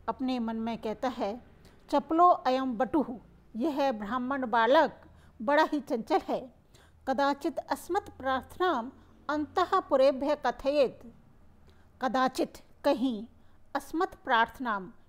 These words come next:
शकुंतला विषयक हमारी जो इच्छा है, उसको अंतःपुरेभ्य, पुरेभ्य कथयेत, अंतःपुर की रानियों से न कह दे। भवतु, ठीक है। एनम एवं वक्षे,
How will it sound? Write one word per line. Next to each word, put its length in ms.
शकुंतला 560
विषयक 440
हमारी 360
जो 220
इच्छा 340
है, 280
उसको 360
अंतःपुरेभ्य, 1300
पुरेभ्य 580
कथयेत, 520
अंतःपुर 760
की 260
रानियों 560
से 240
न 240
कह 280
दे। 240
भवतु, 420
ठीक 220
है। 300
एनम 540
एवं 440
वक्षे, 480